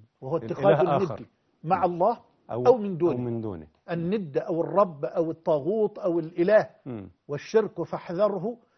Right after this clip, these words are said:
Speaker 1: فشرك ظاهر ذا القسم ليس بقابل الغفران، وهو اتخاذ الند للرحمن أياً كان من حجر ومن إنسان يدعوه أو يرجوه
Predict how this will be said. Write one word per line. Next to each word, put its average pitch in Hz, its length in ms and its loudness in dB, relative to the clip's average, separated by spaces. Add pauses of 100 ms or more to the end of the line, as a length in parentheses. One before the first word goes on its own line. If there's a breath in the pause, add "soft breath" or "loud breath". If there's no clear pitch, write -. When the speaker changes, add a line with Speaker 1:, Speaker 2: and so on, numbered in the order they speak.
Speaker 1:
فشرك 170 600 -4
ظاهر 175 800 0 (340 soft breath)
ذا 160 120 -2
القسم 185 540 -6
ليس 202 400 -4
بقابل 175 680 -2
الغفران، 190 840 -2 (340 soft breath)
وهو 175 340 4
اتخاذ 208 640 -4
الند 190 580 -6
للرحمن 220 1040 0 (260 soft breath)
أياً 220 440 -2
كان 185 360 -4 (260 soft breath)
من 170 180 -8
حجر 165 640 -2
ومن 202 360 -4 (100)
إنسان 214 640 -4 (300 soft breath)
يدعوه 175 760 -2 (100)
أو 269 200 4
يرجوه 226 800 -2